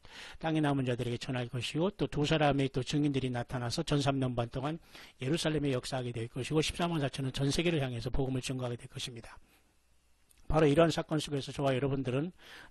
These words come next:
혹시 땅에 남은 여러분도 있다면 철저히 모든 것을 회개하시고 고난 속, 고난과 고통 속에서 육신의 그 대가를 지불하고 우리 주님을 부인하지 마시고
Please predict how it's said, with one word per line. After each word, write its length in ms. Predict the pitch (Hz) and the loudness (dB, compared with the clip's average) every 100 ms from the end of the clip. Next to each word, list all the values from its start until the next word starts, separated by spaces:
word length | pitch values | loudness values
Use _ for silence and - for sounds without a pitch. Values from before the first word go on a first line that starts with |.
| - | -10
혹시 300 | - 170 170 | -4 2 2
땅에 320 | - 160 196 | 4 2 4
남은 260 | 196 156 147 | 2 2 2
여러분도 340 | 135 127 127 | 2 0 -2
있다면 400 | 123 - 123 120 | -4 -4 -4 -4
철저히 580 | 123 180 185 175 135 127 | -2 -2 0 2 2 2
모든 300 | 127 123 127 | 0 0 0
것을 240 | 120 120 123 | 0 0 0
회개하시고 800 | 175 165 135 - - 117 147 | 2 2 2 2 -2 2 2
고난 360 | 160 139 147 170 | 2 2 4 4
속, 200 | - - | 0 -4
고난과 460 | - 139 151 151 143 | -2 2 2 4 2
고통 340 | 143 - 170 | 2 0 0
속에서 500 | 147 127 117 151 196 - - - - | 0 -2 0 0 -2 -4 -16 -18 -2
육신의 380 | 147 147 160 156 143 131 | 0 2 2 0 0 -2
그 100 | 139 | -2
대가를 480 | - - 160 143 131 | -2 -4 0 2 2
지불하고 640 | - 165 175 131 117 135 | 0 4 4 4 2 0
우리 200 | 131 131 | 0 -2
주님을 360 | - 139 139 131 | -2 0 0 0
부인하지 520 | - 165 156 131 135 | 4 4 4 0 -2
마시고 600 | 120 110 - - 185 | -4 -4 -4 2 2